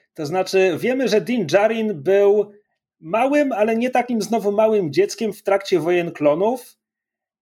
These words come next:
i on nie ma bladego pojęcia o istnieniu Jedi i tym wszystkim. I to zawsze był ten problem w Gwiezdnych Wojnach. W momencie, gdy prequele powiedziały nam, że Wojny Klonów i upadek Republiki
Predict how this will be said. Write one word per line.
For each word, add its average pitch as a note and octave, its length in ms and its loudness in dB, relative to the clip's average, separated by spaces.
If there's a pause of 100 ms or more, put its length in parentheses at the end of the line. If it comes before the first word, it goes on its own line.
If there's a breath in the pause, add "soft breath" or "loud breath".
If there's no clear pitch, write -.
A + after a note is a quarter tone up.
i F3 140 2
on G3+ 180 0
nie G#3 120 0
ma G3+ 260 0
bladego F3+ 560 2
pojęcia D#3+ 560 0
o D#3 80 2
istnieniu D#3+ 480 -4 (120)
Jedi D#3 380 2
i D3 60 -12
tym D3+ 180 -6
wszystkim. A#3 680 -6 (680)
I F#3+ 80 -10
to A#3 120 -2
zawsze C4 320 -2
był A#3+ 160 -2
ten A3+ 200 -4
problem A#3 320 0
w F#3 60 -6
Gwiezdnych G3+ 320 0
Wojnach. A3 280 2
W D#3 60 -10
momencie, A#3 320 0
gdy G3 140 -2
prequele A3 460 0
powiedziały G3+ 540 2
nam, G3+ 220 0
że F#3 300 2 (260 loud breath)
Wojny G3+ 340 2
Klonów G#3+ 360 0
i G#3 40 0
upadek G3 400 2
Republiki F#3 760 -6